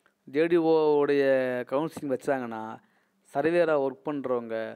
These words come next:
டாஸ்மாக் ஒர்க் பண்றவங்க பாதி பேர் அதுல போயிருவாங்க. அப்ப இந்த வேக்கன்சிலாம் போகத்தானே போகுது. அப்ப ஏற்கனவே உள்ள வேக்கன்சி,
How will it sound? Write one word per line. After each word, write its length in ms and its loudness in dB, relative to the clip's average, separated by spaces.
டாஸ்மாக் 340 -4
ஒர்க் 160 -8
பண்றவங்க 440 -6
பாதி 300 0
பேர் 160 2
அதுல 100 0
போயிருவாங்க. 420 -10
அப்ப 200 -6
இந்த 120 0
வேக்கன்சிலாம் 480 -2
போகத்தானே 300 0
போகுது. 320 -4
அப்ப 160 -20
ஏற்கனவே 440 -2
உள்ள 320 0
வேக்கன்சி, 540 -4